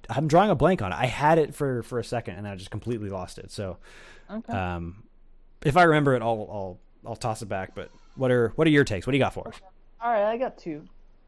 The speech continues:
Speaker 2: Um, number one, um, there's only been three majors. Th-, oh, sorry, only three. The second one's the hotter take, but I'll say the first one. There have only been three golfers to win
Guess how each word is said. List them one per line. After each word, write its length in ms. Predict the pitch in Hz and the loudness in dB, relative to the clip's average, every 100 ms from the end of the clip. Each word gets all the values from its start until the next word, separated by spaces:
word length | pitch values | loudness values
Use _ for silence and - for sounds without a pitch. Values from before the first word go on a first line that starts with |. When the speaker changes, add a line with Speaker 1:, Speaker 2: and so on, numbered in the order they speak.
| _ - _ _ - - | _ -20 _ _ -20 -8
Speaker 2:
Um, 400 | 160 156 131 131 _ - - - _ _ - - - - | -4 -4 -4 -12 _ -20 -20 -20 _ _ -20 -20 -20 -8
number 360 | 185 226 233 208 | -2 0 0 0
one, 360 | 160 160 170 190 - - - | 0 -2 -6 -16 -20 -20 -12
um, 360 | 151 147 139 - - - - | -8 -8 -10 -16 -20 -20 -8
there's 280 | 185 196 190 | -2 0 0
only 240 | 233 254 | 0 -2
been 160 | 202 180 | -4 -6
three 300 | - 190 202 | -8 -6 -4
majors. 500 | 180 175 165 160 190 - - - - | -4 -6 -8 -10 -12 -20 -20 -20 -8
Th-, 100 | 220 | -2
oh, 120 | 190 185 | 0 0
sorry, 280 | 190 156 131 | -2 -4 -2
only 360 | 196 220 190 - - | -2 -2 -4 -8 -10
three. 500 | 185 214 214 208 208 - _ - | -4 -2 -2 -4 -8 -18 _ -6
The 80 | 202 | -4
second 320 | 294 277 233 | -2 -2 -4
one's 240 | 185 156 | -8 -8
the 100 | 156 | -10
hotter 300 | 147 143 139 - | -10 -10 -12 -18
take, 140 | - - - | -20 -20 -20
but 100 | - - 113 | -20 -16 -12
I'll 140 | 143 | -12
say 200 | - 151 | -10 -10
the 80 | 135 | -10
first 200 | 143 135 | -12 -16
one. 100 | 165 - - _ - | -18 -20 -20 _ -2
There 120 | 220 | 0
have 100 | 240 | 2
only 200 | 285 247 | 2 0
been 160 | 208 180 | -2 -6
three 180 | - 208 196 - | -4 -4 -4 -8
golfers 460 | 175 175 175 151 151 - | -4 -2 -4 -10 -14 -12
to 60 | |
win 340 | 151 151 143 | -10 -8 -8